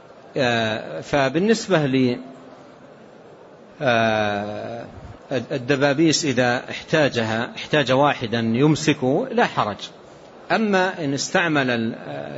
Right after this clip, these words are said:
الدبابيس أو الأزارير ب-، ووضعها عددا في مقدمته، آه،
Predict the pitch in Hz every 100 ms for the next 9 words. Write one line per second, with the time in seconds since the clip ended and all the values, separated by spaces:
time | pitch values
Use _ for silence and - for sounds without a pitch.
0 | 135 139 123 120 127 131 127 143 117 -
1 | 110 113 139 139 131 135 135 143 104 -
2 | - - - - - - - - - 120
3 | 127 123 117 113 - 135 131 139 156 -
4 | 165 135 147 143 127 127 127 - - -
5 | - - - - - 95 143 147 135 127
6 | 110 117 113 - 127 127 127 147 127 135
7 | 127 120 113 85 - - - - - -
8 | - - - - - 107 104 101 104 110
9 | 85 - -